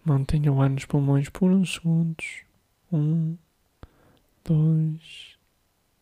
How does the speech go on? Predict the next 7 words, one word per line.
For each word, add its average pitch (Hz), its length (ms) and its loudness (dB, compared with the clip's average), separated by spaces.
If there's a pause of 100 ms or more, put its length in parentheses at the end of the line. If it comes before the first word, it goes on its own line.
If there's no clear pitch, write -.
(240)
três. 180 560 0 (960)
E 175 80 2
agora 165 320 4
expire 180 400 0
pela 151 220 0
boca, 143 420 -2 (120)
expulsando 170 800 -4